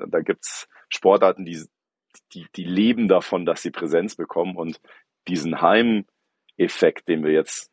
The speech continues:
erlebt haben bei, ja, bei vielen unserer Sportarten, insbesondere bei den Leichtathleten,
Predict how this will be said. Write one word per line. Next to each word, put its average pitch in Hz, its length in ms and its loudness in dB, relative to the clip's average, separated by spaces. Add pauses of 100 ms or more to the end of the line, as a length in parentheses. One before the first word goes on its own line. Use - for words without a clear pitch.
(140)
erlebt 82 480 2
haben 76 160 2
bei, 87 120 2
ja, 76 240 2
bei 76 120 0
vielen 113 440 -2
unserer 76 320 -4
Sportarten, - 680 -4 (1080)
insbesondere 87 500 2
bei 82 80 4
den 80 100 -2
Leichtathleten, 76 840 -2